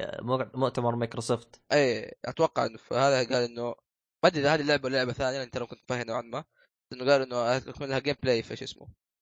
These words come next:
Speaker 2: في مؤتمر مايكروسوفت.
Speaker 1: آه، عمومًا يعني حتى لو تبغى تتحمس على اللعبة ما جابوا شيء، يعني أنت بس جبت لي كراسي، يعني إيش تستفيد منها؟ آه، طيب، آه، هذا بالنسبة للعبة باي وير. آه،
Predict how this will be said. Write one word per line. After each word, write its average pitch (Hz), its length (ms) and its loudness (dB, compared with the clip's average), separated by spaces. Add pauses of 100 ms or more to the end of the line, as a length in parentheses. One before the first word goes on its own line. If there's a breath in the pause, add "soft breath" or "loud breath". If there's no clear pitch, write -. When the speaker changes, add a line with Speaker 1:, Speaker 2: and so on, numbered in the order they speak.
Speaker 2:
في 113 140 2
مؤتمر 113 280 -6
مايكروسوفت. - 500 -10 (400)
Speaker 1:
آه، 123 260 -4
عمومًا 240 640 2 (200)
يعني 196 300 4
حتى 240 320 0
لو 180 160 2
تبغى 160 240 -2
تتحمس 156 480 -4
على 123 160 0
اللعبة 143 640 0
ما 202 200 2
جابوا 175 260 2
شيء، 135 280 -4
يعني 98 340 -6
أنت 170 140 -6
بس 180 180 2
جبت 175 240 -2
لي 147 60 -2
كراسي، 120 400 2
يعني 101 120 -2
إيش 113 160 -6
تستفيد 123 500 -6
منها؟ 80 360 -8 (480 soft breath)
آه، 98 680 2
طيب، 220 260 4 (140)
آه، 165 220 4
هذا 196 100 2
بالنسبة 170 280 -4
للعبة 127 260 2
باي 117 240 4
وير. 123 320 2
آه، 135 320 2